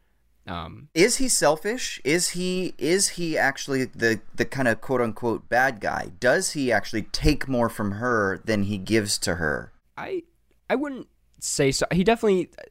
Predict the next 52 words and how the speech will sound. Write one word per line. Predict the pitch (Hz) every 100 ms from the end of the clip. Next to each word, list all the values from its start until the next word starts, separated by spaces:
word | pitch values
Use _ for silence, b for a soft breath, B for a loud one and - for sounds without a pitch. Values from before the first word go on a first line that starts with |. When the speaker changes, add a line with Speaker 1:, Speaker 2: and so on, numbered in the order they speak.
| -
Speaker 1:
has | 147 156 -
his | 127
flaws | - 139 151 143
the |
same | 120 131 127
way | 117 110 -
she | - 139
has | 135 117
her | 131
flaws, | - 139 139 139 131 -
you | - 131
know? | 143 139
I | 113
mean, | 113
he | 117
makes | 117 127 -
mistakes, | 117 - 117 -
but | 123
I | 131
wouldn't | 156 131
necessarily | 120 113 - 107 98
say | 95 101 92
he's, | 95 -
like, | 76 - b b b b
a | 123
selfish, | - 120 104 104 95 - - _ _ _ _ _ _ _ -
uh, | 92 90 78 76 - - _ _ - -
bad | 110 107 98 - _ _ -
person. | 127 107 - 90
I, | 80 131 -
I | 127
think, | 160 139 - _
like | 117 123 113
you | 120
said, | - 117
there | 110
was | 107 104 -
a | 113
lack | 104 104
of | -
communication | - 107 98 - 98 98 98
that | 92 - _
led | 101 90 90
to | 107 90 - _ _
things | 117 101 -
getting | 110 92
out | 90 82
of |
control | - 92 - 87
the | 82
way | 85 87
they | 90